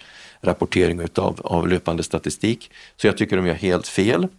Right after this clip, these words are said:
De kommer att förstärka lågkonjunkturen, recessionen, och de kommer att bidra till att ytterligare, så att säga, eh, kasta grus i, i, i bostadsbyggnadsmaskineriet. Men jag är helt säker på att de inte bryr sig ett skvatt om det, utan de har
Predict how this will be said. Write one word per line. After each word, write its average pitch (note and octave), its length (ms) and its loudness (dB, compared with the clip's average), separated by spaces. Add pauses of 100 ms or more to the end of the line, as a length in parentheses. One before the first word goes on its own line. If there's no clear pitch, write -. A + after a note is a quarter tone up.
De F#2+ 160 -4
kommer F2+ 280 0
att F2+ 160 0
förstärka F2+ 500 0
lågkonjunkturen, F2+ 920 -2
recessionen, G#2 920 -2
och - 380 -8
de F2+ 100 0
kommer F#2+ 280 0
att F2+ 120 -4
bidra F2+ 340 0
till F2 180 0
att E2 100 -2
ytterligare, F2 540 -2
så - 120 -2
att D#2 100 -6
säga, E2+ 340 -2 (580)
eh, E2+ 180 0
kasta - 320 0
grus E2+ 360 0
i, E2+ 40 0
i, - 200 -2
i E2+ 180 -2
bostadsbyggnadsmaskineriet. F#2+ 1400 -4
Men A#2 280 2
jag A#2 160 4
är A2 40 -4
helt A2+ 220 0
säker F#2 300 -2
på - 100 -2
att F2+ 80 0
de F#2 120 -2
inte F2 200 -2
bryr E2+ 140 -2
sig - 140 -2
ett - 60 -4
skvatt - 340 -4
om F2 120 -2
det, F#2 260 -2
utan F2+ 300 0
de F2+ 160 0
har E2+ 180 2